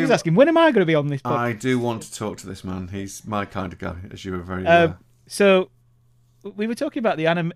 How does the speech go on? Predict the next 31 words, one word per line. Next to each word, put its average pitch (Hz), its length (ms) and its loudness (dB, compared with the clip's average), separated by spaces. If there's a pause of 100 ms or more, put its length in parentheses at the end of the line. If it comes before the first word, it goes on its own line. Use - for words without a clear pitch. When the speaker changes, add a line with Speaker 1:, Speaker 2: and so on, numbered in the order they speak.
(140)
Speaker 1:
the, 170 280 -8
the, 175 220 -4
the 160 360 -4
animation 165 640 -2 (120)
pipeline. 123 640 -8 (340)
It, 196 180 -4
he, 208 360 -4
he 196 180 -2
was 196 100 -4
talking 226 460 -2
to 190 200 0
a, 165 180 0
a 175 220 -6
lecturer 165 440 -4
at - 180 -14
some 147 280 -6 (200)
place, 147 280 -4
and 143 160 -6
he 147 140 -6
asked 151 180 -10
him 143 100 -10
about 135 340 -4
it. 135 180 -10
And 139 220 -8
I'm 156 100 -4
probably 160 260 -4 (260)
butchering 139 460 -2
this, 131 160 -6
so - 140 -8
he 135 80 -2
might 139 240 -4